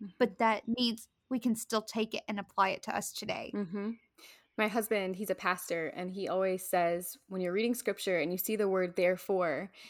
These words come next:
Speaker 1: you should always ask yourself, "What is the therefore there for?" So you can, like,
Speaker 2: Ooh.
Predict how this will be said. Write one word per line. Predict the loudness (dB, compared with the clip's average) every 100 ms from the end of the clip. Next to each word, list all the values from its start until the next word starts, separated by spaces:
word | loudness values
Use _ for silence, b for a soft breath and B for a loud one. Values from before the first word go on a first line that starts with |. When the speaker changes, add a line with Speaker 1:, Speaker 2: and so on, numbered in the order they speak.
| B
Speaker 1:
you | -2
should | 2
always | 4 6 6
ask | 4 0 2 0
yourself, | 2 0 0
"What | 2 4 4
is | 0
the | 0 0
therefore | 4 4 4 2 2 2 0 0
there | 2 4 2 -2 -6
for?" | -2 0 0 -2 -4 _ b b b _
So | 2 8
you | 10 10
can, | 8 6
like, | 4 2
Speaker 2:
Ooh. | -6